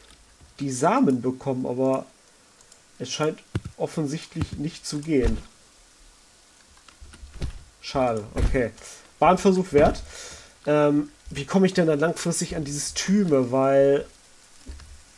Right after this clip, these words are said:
also trinken kein Problem, aber die Radioaktivität muss ich ja auch irgendwie runterkriegen. Und Essen müssen wir halt auch mal sehen. Also ich habe jetzt noch zwei Stück davon. Wo,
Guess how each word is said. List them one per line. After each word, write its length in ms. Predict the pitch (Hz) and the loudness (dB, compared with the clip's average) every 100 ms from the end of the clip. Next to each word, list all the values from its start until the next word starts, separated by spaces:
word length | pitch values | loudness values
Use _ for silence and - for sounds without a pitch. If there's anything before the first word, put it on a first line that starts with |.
| - - - | -20 -20 -6
also 220 | 170 143 | -2 0
trinken 420 | 147 - 247 349 196 | 0 4 4 4 6
kein 220 | 196 202 | 8 8
Problem, 420 | - 175 254 165 | 2 2 6 8
aber 160 | 139 147 | 6 4
die 100 | 143 | 4
Radioaktivität 720 | 170 170 156 160 139 170 220 | 4 2 -2 -4 -6 -4 -2
muss 220 | 151 - | -2 -4
ich 60 | 131 | -6
ja 60 | |
auch 140 | 160 196 | -6 -2
irgendwie 260 | 285 120 | -2 -2
runterkriegen. 760 | 127 127 131 123 - 127 127 123 - - - _ _ - - - - - - - - - - - - - - - - - - - - | -4 -4 -6 -8 -6 -4 -4 -6 -12 -20 -20 _ _ -20 -20 -20 -14 -8 -8 -8 -14 -16 -18 -20 -20 -20 -20 -20 -20 -20 -20 -20 -14
Und 200 | 143 131 | -10 -4
Essen 340 | 165 151 196 175 | -2 -2 -2 -2
müssen 300 | 180 175 147 | -4 -4 -2
wir 140 | 131 | 0
halt 140 | 131 | 0
auch 280 | 131 175 - | 0 0 0
mal 260 | - 127 120 | -2 0 -2
sehen. 460 | 113 120 117 120 113 - - | -4 -6 -4 -4 -6 -12 -4
Also 160 | 135 | -2
ich 100 | 131 | 2
habe 120 | 208 | 0
jetzt 120 | 190 156 | 0 -4
noch 120 | - | -6
zwei 320 | - 147 147 | -4 4 4
Stück 300 | 147 - 262 | 4 0 0
davon. 340 | 156 - 139 127 - - | 0 0 -2 -2 -12 0
Wo, 300 | 165 180 | 2 2